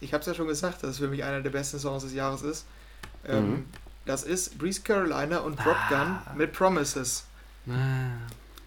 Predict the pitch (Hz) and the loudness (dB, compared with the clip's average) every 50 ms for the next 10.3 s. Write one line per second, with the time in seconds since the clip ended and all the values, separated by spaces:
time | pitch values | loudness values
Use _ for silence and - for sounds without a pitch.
0 | - - 139 139 143 147 147 - - 170 190 190 151 180 175 - - - 180 185 | -6 -2 2 6 6 6 6 6 4 4 4 4 2 0 0 0 2 2 2 2
1 | 185 175 - - - - - - - - - 139 131 151 170 170 180 190 190 196 | 2 2 -2 -4 -6 -8 -12 -16 -16 -8 -2 4 6 8 8 8 6 4 4 4
2 | 156 160 175 185 208 - 220 202 190 180 165 135 127 123 135 139 - - 139 - | 4 4 4 4 4 2 0 0 2 2 2 2 2 2 0 0 -2 -4 -4 0
3 | 139 143 147 151 175 175 - - 165 170 170 190 185 180 - 208 202 214 - - | 0 0 2 2 2 2 2 2 2 4 4 4 2 2 2 2 2 2 2 0
4 | 185 190 165 151 160 170 214 220 - - - - - - - - - - 147 151 | 0 2 2 2 2 2 2 2 -2 -6 -16 -16 -16 -18 -18 -12 0 4 6 6
5 | 151 156 156 156 156 156 143 - - - - 139 - 110 110 104 110 127 135 151 | 6 6 2 -2 -6 -8 -10 -14 -12 -6 0 2 4 4 4 2 0 2 2 2
6 | 135 123 170 170 - - - - - - - - - - 147 147 151 147 - - | 2 4 4 4 4 4 2 0 -4 -12 -16 -12 -6 -4 -2 -2 0 0 2 4
7 | 175 175 175 165 147 160 147 147 - - 170 180 190 190 - 208 196 190 180 180 | 4 4 4 2 0 0 0 0 2 4 4 4 4 4 2 2 4 4 2 2
8 | 170 - - - - - 175 - - 175 170 - - - 156 156 156 151 139 143 | 0 -4 -4 -4 -4 -4 -4 -2 -2 -2 -4 -2 -2 2 2 4 4 4 2 2
9 | 151 147 - 135 139 139 - 151 156 147 151 151 147 - - 147 151 147 147 143 | 0 0 -2 -4 -4 -4 -4 -6 -4 -4 -4 -4 -6 -6 -4 -4 -2 -2 -2 -4
10 | 139 - 156 143 143 147 | -4 -2 0 0 0 -2